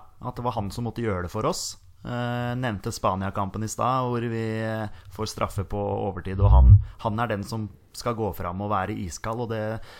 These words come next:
han var jo den mannen. Nå er det liksom Erling Braut Haaland som, som kanskje er litt mer den mannen å, å se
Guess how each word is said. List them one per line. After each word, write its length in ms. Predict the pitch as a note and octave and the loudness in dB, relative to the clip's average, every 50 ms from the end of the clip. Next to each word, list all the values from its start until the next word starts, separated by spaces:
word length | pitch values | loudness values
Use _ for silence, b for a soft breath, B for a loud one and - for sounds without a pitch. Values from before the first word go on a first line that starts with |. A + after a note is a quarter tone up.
| b b b b | b b b b
han 180 | - - C#3 C#3+ | -8 -6 -2 0
var 180 | B2+ A#2+ A2 A2+ | 2 2 2 2
jo 60 | B2 | 0
den 160 | A#2+ A2+ A2+ | 0 -2 -2
mannen. 300 | A2 G2+ F2+ A2+ D3+ D3 - | -2 -4 -4 -4 -6 -6 -6
Nå 120 | C3+ C3 C3 | -4 0 2
er 200 | A#2 G2 F2 F#2+ | 2 2 0 -2
det 100 | G#2 A2 | -4 -4
liksom 320 | G#2+ - A2 G#2 G2+ G2 | -6 -4 -4 -4 -4 -2
Erling 260 | G#2+ G#2+ F#2+ F#2 F#2+ | -2 -2 -2 -2 -4
Braut 220 | F#2 F#2+ F#2 F2+ - | -4 -4 -6 -6 -8
Haaland 360 | F#2 E2 E2 D#2+ E2+ F#2+ F#2 | -8 -10 -8 -8 -8 -8 -6
som, 260 | - A2 G#2 G2+ F#2+ b b b b b b b b | -6 -6 -6 -6 -8 b b b b b b b b
som 180 | - - A#2+ A2 | -14 -12 -8 -6
kanskje 280 | B2 A#2+ G2 - A#2 | -4 -4 -4 -4 -2
er 180 | A2 G2 F#2+ G2+ | -2 -2 -2 -4
litt 120 | F#2+ - | -6 -8
mer 180 | G2+ G2 F#2+ F#2+ | -6 -6 -6 -6
den 140 | F#2+ F#2+ F#2 | -6 -6 -8
mannen 340 | F#2 E2 D#2+ D#2+ F2 F2+ | -8 -8 -10 -10 -8 -6
å, 120 | F#2+ F#2 F#2 F#2 F#2 F#2 F#2 F#2 F2+ F2+ F2+ F2+ F2+ F2 E2 D#2+ F#2+ - - - - | -6 -4 -4 -4 -4 -6 -6 -6 -8 -8 -8 -8 -10 -10 -10 -12 -14 -14 -16 -16 -16
å 160 | - A2 A2 | -12 -10 -8
se 280 | G#2+ - - - G#2 F#2 | -6 -6 -6 -6 -6 -6